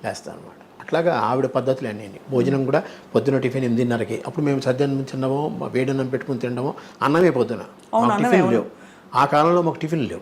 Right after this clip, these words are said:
Speaker 2: టిఫిన్లు
Speaker 1: మా ఇళ్ళలో
Speaker 2: లేవు.
Speaker 1: టిఫిన్లు ఉండవు.
Speaker 2: అవును.
Speaker 1: ఈ బజ్జీలు, పూరీలు ఇలాంటివి ఏమి ఇడ్లీలో లేవే ఉండవు.
Speaker 2: అవునవును.
Speaker 1: కావాలంటే బయట తినడం ఏమైనా. ఆవిడ అమ్మ పక్కకి బయట ఇష్టం లేదు.
Speaker 2: మ్మ్.
Speaker 1: బయట తిండి ఏది పడదు. అందుకని అన్నీ ఆవిడే చేసుకుంటుంది, ఆవిడే తింటుంది, ఆవిడే పెడుతుంది.
Speaker 2: మ్మ్. దాదాపు ఒక హీరో హీరోయిన్కి రావాల్సినంత స్థాయి గుర్తింపు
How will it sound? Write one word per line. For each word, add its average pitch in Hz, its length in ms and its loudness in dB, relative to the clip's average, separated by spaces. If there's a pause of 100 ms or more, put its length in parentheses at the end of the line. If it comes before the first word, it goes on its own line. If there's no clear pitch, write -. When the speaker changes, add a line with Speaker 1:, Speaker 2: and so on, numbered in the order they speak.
Speaker 2:
టిఫిన్లు 139 260 -2
Speaker 1:
మా 143 60 4
ఇళ్ళలో 160 160 8
Speaker 2:
లేవు. 196 120 6
Speaker 1:
టిఫిన్లు 165 300 0
ఉండవు. 104 220 -4 (100)
Speaker 2:
అవును. 160 180 -12 (120)
Speaker 1:
ఈ 123 40 2
బజ్జీలు, 131 420 2
పూరీలు 147 420 0
ఇలాంటివి 139 320 2
ఏమి 135 120 0
ఇడ్లీలో 147 320 2
లేవే 139 200 4
ఉండవు. 120 300 -2 (160)
Speaker 2:
అవునవును. 208 320 -6 (180)
Speaker 1:
కావాలంటే 143 320 2
బయట 135 200 0
తినడం 110 320 -4
ఏమైనా. 87 160 -14 (480)
ఆవిడ 170 200 2
అమ్మ 165 220 0
పక్కకి 156 300 -4
బయట 139 280 0
ఇష్టం 127 240 -8
లేదు. - 460 -14
Speaker 2:
మ్మ్. 80 100 -12 (220)
Speaker 1:
బయట 139 280 0
తిండి 135 200 0
ఏది 143 160 4
పడదు. - 380 -8
అందుకని 135 260 -4
అన్నీ 170 220 0
ఆవిడే 156 260 2
చేసుకుంటుంది, 151 500 -2
ఆవిడే 139 220 2
తింటుంది, 143 300 -6
ఆవిడే 123 200 -2
పెడుతుంది. - 680 -14
Speaker 2:
మ్మ్. 165 260 -12 (420)
దాదాపు 262 380 4
ఒక 247 200 2
హీరో 247 340 2
హీరోయిన్కి 247 500 2
రావాల్సినంత 220 560 2
స్థాయి 208 440 0
గుర్తింపు 208 560 -2